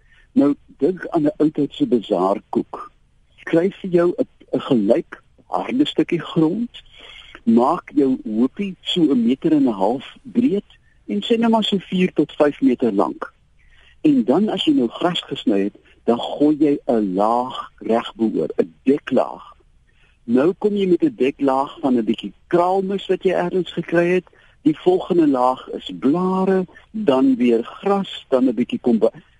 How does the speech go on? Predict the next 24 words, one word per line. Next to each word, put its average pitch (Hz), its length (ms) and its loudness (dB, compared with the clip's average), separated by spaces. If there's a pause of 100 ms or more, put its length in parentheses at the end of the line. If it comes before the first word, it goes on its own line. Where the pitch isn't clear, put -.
(120)
die 110 100 -8
groot - 520 -2
ding 117 220 2
is - 180 -8 (300)
om 247 240 0
nie 320 160 2 (140)
een 202 300 2
materiaal 117 600 0
so 170 380 -2
dik 123 240 -2
te 123 100 -4
gooi 107 280 0
dat 101 160 -2
hy 104 160 0
'n 104 120 -2 (120)
koek - 280 -2
maak - 440 -6
nie. - 1120 -8
En 131 120 4
dan 147 300 2
wag 113 320 0
jy 180 100 4
natuurlik 147 460 0
nou, 175 240 -2